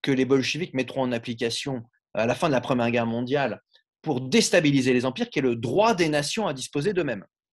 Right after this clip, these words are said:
hein, qui s'appliquait d'ailleurs dans le cas de Marx, que je disais tout à l'heure, un peu à, aux Irlandais et aux Polonais, dire voilà, des nations opprimées, elles ont le droit de, d'affirmer, euh, leurs droits et de faire sécession. Ce que, ce que dit Otto Bauer, d'une certaine manière,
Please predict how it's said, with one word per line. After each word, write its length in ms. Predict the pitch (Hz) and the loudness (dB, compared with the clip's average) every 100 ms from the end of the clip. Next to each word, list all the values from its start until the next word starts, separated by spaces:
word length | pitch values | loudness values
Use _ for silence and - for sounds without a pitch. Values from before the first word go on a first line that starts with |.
| _ | _
hein, 180 | 127 117 _ _ _ _ | -8 -8 _ _ _ _
qui 100 | - | -4
s'appliquait 880 | 117 113 - 151 - - - 202 180 | 0 0 0 -4 -4 -14 -2 2 4
d'ailleurs 320 | 123 151 160 | 6 6 4
dans 140 | 113 | 2
le 80 | 110 | -2
cas 120 | - | -2
de 140 | 117 113 | 0 0
Marx, 400 | 135 139 - - | 0 -2 -8 -10
que 100 | 110 | -10
je 60 | |
disais 100 | 104 | -6
tout 80 | 117 | 0
à 40 | |
l'heure, 160 | 165 180 | 4 4
un 80 | 117 | 2
peu 240 | 175 165 | 4 4
à, 220 | 104 92 - | 4 0 -4
aux 100 | 135 | -4
Irlandais 600 | 120 127 117 110 135 196 - _ - | -2 0 0 2 4 2 0 _ -4
et 80 | 131 | 0
aux 60 | 123 | 2
Polonais, 400 | 143 180 170 120 | 2 4 2 0
dire 100 | 110 | 0
voilà, 320 | 143 107 - | 0 0 -6
des 180 | 110 123 | -12 -8
nations 380 | 117 113 - 107 | -6 -8 -8 -10
opprimées, 440 | 98 110 123 170 - | -10 -6 -2 -2 -4
elles 140 | 104 | -8
ont 60 | 104 | -4
le 60 | |
droit 160 | 127 151 | 0 0
de, 220 | 120 120 - _ | 0 -2 -6 _
d'affirmer, 580 | 120 120 113 120 127 120 _ _ - | -4 -2 0 2 0 -2 _ _ -8
euh, 60 | 101 | -4
leurs 180 | 104 | -4
droits 400 | 104 107 143 190 - _ _ | 0 2 4 2 -4 _ _
et 80 | 123 | -4
de 60 | |
faire 140 | 120 143 | -2 0
sécession. 580 | 147 143 123 - 92 95 - - - - - | 0 -2 -2 -4 -4 -10 -16 -18 -18 -18 -8
Ce 120 | - | -6
que, 180 | - - - | -6 -8 -4
ce 160 | - | 0
que 140 | 220 233 | 4 4
dit 220 | 190 254 | 6 6
Otto 240 | 180 175 | 6 6
Bauer, 420 | 151 160 196 165 120 | 6 8 8 6 2
d'une 160 | 127 | -4
certaine 320 | 123 120 123 | -6 -6 -4
manière, 420 | 120 113 160 208 | -4 -2 -2 -2